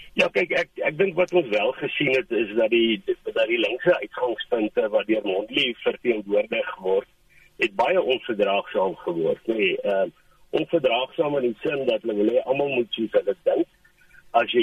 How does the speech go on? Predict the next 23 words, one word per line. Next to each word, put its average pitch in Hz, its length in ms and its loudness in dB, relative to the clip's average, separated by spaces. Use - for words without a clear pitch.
enigstens 156 720 0
iets 110 240 -8
anders 131 400 2
aanhang, 135 480 0
dan 101 320 2
moet 107 240 2
jy 117 160 4
tot 123 160 4
die 107 160 0
diepste 139 400 -6
duisternis - 960 -2
verban 95 460 0
word. - 160 -10
Die 151 160 -2
feit 180 240 4
is, 180 160 6
die 131 240 0
Zulu 143 240 0
monargie 135 640 2
is - 160 -14
tweehonderd 113 560 2
jaar 95 240 2
oud. - 160 -2